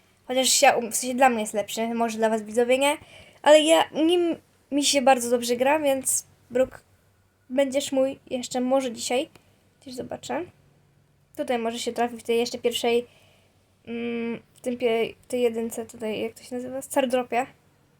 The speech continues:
No i mam nadzieję, że dolecimy do szóstego. Wtedy będę mogła już go sobie mieć dzisiaj. Będzie coraz więcej, bo mam już ich dziewięć. Dosyć szybko to leci. Dobra. Lecimy. Drugi raz El Primo, wtedy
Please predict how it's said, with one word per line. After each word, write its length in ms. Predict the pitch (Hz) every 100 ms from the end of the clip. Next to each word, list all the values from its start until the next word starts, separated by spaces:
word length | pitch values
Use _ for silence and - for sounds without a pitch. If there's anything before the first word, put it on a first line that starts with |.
| _ _ _ _ _ _
No 180 | 277 269
i 240 | 277 277 -
mam 180 | 277 285
nadzieję, 300 | 302 269 269
że 80 | 247
dolecimy 400 | 262 262 262 247
do 80 |
szóstego. 480 | 254 339 - 233 214 - - - _
Wtedy 260 | - 254 247
będę 180 | 254 254
mogła 240 | 254 247
już 140 | 269 254
go 340 | 254 262 269 - _ _
sobie 440 | - 247 240 254 269 _ _ _ _ _ _ _ _ _ _ _ _ _ _ 262
mieć 300 | 262 233 -
dzisiaj. 340 | 226 - 247 - _ _ _ _ _
Będzie 220 | - 240 240
coraz 260 | 247 247
więcej, 280 | 240 240 247
bo 100 | 240
mam 200 | 240 247
już 140 | 240 -
ich 140 | 240
dziewięć. 440 | 233 254 - - - _ _
Dosyć 240 | 240 247
szybko 220 | 247 240 247
to 100 | 269
leci. 300 | 254 - - _ _ _ _ _ _
Dobra. 220 | - - - _ _ _ _ _ _ _ _ _ _
Lecimy. 280 | 254 - _ _ _ _ _ _ _ _ _ _ _ _ _ -
Drugi 260 | 247 233
raz 200 | 226 226
El 100 | 247
Primo, 360 | 247 247 254 247
wtedy 300 | - 233 240